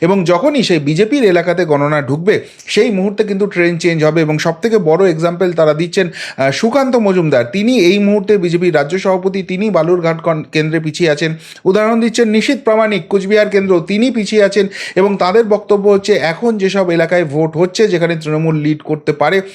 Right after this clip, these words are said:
সেই জায়গাতে ফলে এরা পিছিয়ে রয়েছেন। যে মুহূর্তে বিজেপির যে জায়গাগুলো গড়, সেখানে গণনা ঢুকবে, সেই জায়গাতেই কিন্তু ফলাফল চেঞ্জ হতে পারে। দেখা যাক শেষ পর্যন্ত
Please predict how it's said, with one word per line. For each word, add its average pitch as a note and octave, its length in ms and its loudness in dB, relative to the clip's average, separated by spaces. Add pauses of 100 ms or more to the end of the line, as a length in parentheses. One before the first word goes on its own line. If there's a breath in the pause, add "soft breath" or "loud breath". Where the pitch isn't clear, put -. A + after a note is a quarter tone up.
(140 loud breath)
সেই A#3 280 0
জায়গাতে G3 480 2
ফলে E3+ 340 0 (220 loud breath)
এরা G3 180 2
পিছিয়ে A3 360 2
রয়েছেন। F#3 440 2
যে F#3 200 4
মুহূর্তে A3 420 2
বিজেপির G3 560 0
যে E3+ 180 4
জায়গাগুলো E3 480 2
গড়, D#3 380 2 (260 loud breath)
সেখানে A#3 420 0
গণনা F3 400 0
ঢুকবে, F3+ 440 0 (240 loud breath)
সেই A#3+ 300 0
জায়গাতেই F3+ 520 0
কিন্তু F#3 420 0 (240 loud breath)
ফলাফল F3+ 400 0
চেঞ্জ F3+ 300 0
হতে E3+ 140 2
পারে। E3 220 0
দেখা G3+ 200 2
যাক A#3+ 160 2
শেষ G#3 200 0
পর্যন্ত A3 420 2